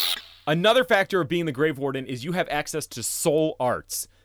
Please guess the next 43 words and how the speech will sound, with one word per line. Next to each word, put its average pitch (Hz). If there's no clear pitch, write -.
These 180
are 151
magic-style 151
abilities 139
that 135
you 143
use 139
by 120
expending 135
soul 127
points. 90
And 131
you 147
have 151
a 139
certain 165
number 151
based 143
on 123
your 123
level. 180
You 151
can 175
access 170
certain 151
tiers 175
of 160
abilities 180
based 175
on 170
your 175
level. 180
So 165
at 170
level 175
nine, 139
I 123
have 131
access 135
up 147
to 143
tier 170
three. 143